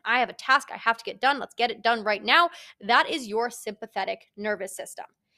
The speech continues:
Now, if that is always turned on, imagine how hard it is for your body to be able to digest when it thinks it's got some task to adhere to,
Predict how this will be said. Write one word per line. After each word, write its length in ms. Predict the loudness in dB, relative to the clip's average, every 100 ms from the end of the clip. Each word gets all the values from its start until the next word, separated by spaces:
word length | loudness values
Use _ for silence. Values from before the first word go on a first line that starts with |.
| _ 0
Now, 220 | 0 0 -2
if 280 | -2 -2 -4 0
that 240 | 2 2
is 160 | -4 -2
always 420 | 0 0 -2 -8 -14 -16
turned 320 | -10 -8 -8 -8 -2
on, 400 | 0 0 -2 -6 -10 _ _ _ _ _ _ -4
imagine 460 | 2 4 4 2
how 180 | 0 0
hard 320 | 2 0 0
it 20 | -4
is 140 | -8
for 140 | -10
your 160 | -8 -4
body 340 | 0 0 -2
to 180 | -10 -12
be 220 | -8 -6
able 220 | -4 -4 -6
to 200 | -10 -8
digest 760 | -6 -6 -2 0 0 -2 -16 _ _
when 200 | -4 -2
it 220 | -2 -6 -4
thinks 260 | -4 -4 -8
it's 220 | -10 -6
got 260 | 0 0 0
some 360 | -2 0 0
task 540 | 0 6 6 4 -10 -12
to 580 | -8 -6 -4 -4 -4 -6 -6
adhere 300 | -8 -8 -12
to, 140 | -14